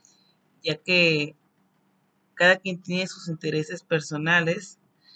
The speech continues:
que es lo que va construyendo el conocimiento de aquello que a uno le interesa. Y es por eso que en ese proceso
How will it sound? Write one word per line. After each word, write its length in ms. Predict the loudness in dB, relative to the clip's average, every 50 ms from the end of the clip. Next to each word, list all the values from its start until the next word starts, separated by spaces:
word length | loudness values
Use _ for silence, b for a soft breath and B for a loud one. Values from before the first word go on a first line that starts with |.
| b b _
que 100 | -8 -6
es 60 | -2 -2
lo 100 | -2 -2
que 100 | 0 2
va 180 | 2 2 0
construyendo 540 | -2 -8 -8 -8 -8 -6 -4 -4 -2 -2 -2
el 80 | -4 -4
conocimiento 840 | -4 -4 -4 -4 -4 -6 -6 -6 -6 -4 -2 -2 -4 -4 -2 -2
de 100 | 0 0
aquello 360 | -2 -2 -4 -4 -4 -4 -4 -2
que 80 | -2
a 60 | -2
uno 200 | -2 -2 -4 -4
le 100 | -4 -6
interesa. 720 | -6 -6 -6 -6 -4 -4 -4 -4 -6 -6 -8 -8 -8 -10 _ _ _ _ _ _ _ B B B B B B B B _ _
Y 100 | -4 -4
es 120 | -4 -4 -6
por 240 | -6 -2 0 0
eso 220 | 0 0 -2 -6 -8
que 100 | -4 -4
en 100 | -2 -2
ese 680 | -2 -2 -4 -6 -4 -2 0 0 0 0 -2 -4 -6 -10 -16 _ _ _ -2
proceso 880 | 0 2 2 2 0 -2 -2 -2 -2 -2 -4 -4 -2 -2 -2 -2